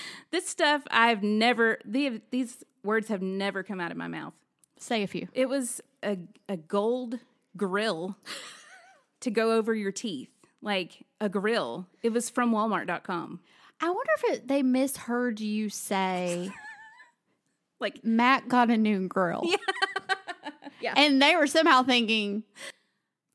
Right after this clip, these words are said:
Speaker 2: not a gas grill,
Speaker 1: Yeah.
Speaker 2: a grill for your teeth.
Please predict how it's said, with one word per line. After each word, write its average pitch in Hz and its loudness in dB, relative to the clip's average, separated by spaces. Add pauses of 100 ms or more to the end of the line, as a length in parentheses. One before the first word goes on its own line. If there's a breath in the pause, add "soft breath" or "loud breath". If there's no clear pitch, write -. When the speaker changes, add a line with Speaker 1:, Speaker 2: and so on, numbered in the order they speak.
(340)
Speaker 2:
not 220 2
a 185 2 (360)
gas 277 2
grill, 185 -2
Speaker 1:
Yeah. 262 -16 (200)
Speaker 2:
a 220 2
grill 247 6
for 269 4
your 226 4
teeth. 339 0